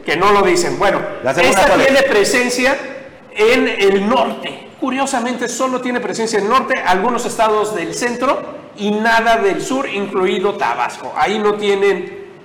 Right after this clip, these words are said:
Speaker 1: eh, eh, representación. Ahora bien, la otra, que siga la democracia, que está presidida por la ex candidata de Morena, Gabriela Jiménez, se va hacia, o colabora muy de cerca, para ponerlo en termo-, en términos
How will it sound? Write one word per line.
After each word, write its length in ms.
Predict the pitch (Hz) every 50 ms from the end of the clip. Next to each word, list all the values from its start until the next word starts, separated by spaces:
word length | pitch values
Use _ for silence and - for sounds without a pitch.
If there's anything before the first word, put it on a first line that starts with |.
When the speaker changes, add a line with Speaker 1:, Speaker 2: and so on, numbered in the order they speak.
| - - - -
Speaker 1:
eh, 640 | - 147 147 156 151 151 156 151 151 151 147 147 -
eh, 120 | - - 170
representación. 840 | 160 175 175 175 160 143 - 147 147 - 147 127 - - 131 113 - - - - - - - -
Ahora 260 | - 185 214 233 240
bien, 540 | 240 247 262 269 262 226 - - - - - - - - - - - - - - -
la 320 | - 196 202 214 226 233 247
otra, 460 | 240 233 202 180 156 - - - - -
que 140 | - 190 175
siga 360 | - - 247 240 233 247 240
la 160 | 220 220 208
democracia, 840 | 202 202 190 196 202 190 190 - 240 226 220 220 220 - - 170 - - - - -
que 60 | 180
está 200 | 165 170 226 226 220
presidida 580 | 226 214 214 220 190 175 208 208 220 226 226 -
por 180 | 202 180 165
la 120 | 165 160 151
ex 160 | 147 - -
candidata 480 | 147 165 170 185 208 226 220 226 208
de 80 | 190 175
Morena, 340 | 165 165 180 208 208 202 202 185
Gabriela 480 | 160 165 156 170 190 196 185 180 170
Jiménez, 760 | - 185 190 180 233 277 277 285 285 277 - - - - - - - -
se 220 | - - - 156 156
va 680 | 165 185 185 190 196 185 - - - - - - - -
hacia, 540 | - 294 - 233 233 - 233 240 233 240 233
o 280 | 214 214 220 220 220
colabora 420 | 220 214 214 233 240 269 269 254 240
muy 180 | 233 254 254
de 140 | 247 208 196
cerca, 560 | 196 220 220 220 214 214 190 202 190 - -
para 180 | - 147 139 139
ponerlo 360 | 139 147 147 160 160 147 151
en 100 | 147 147
termo-, 300 | 151 170 156 156 151 151
en 260 | 151 151 160 156 147
términos 500 | - 208 180 175 185 180 175 165 147 -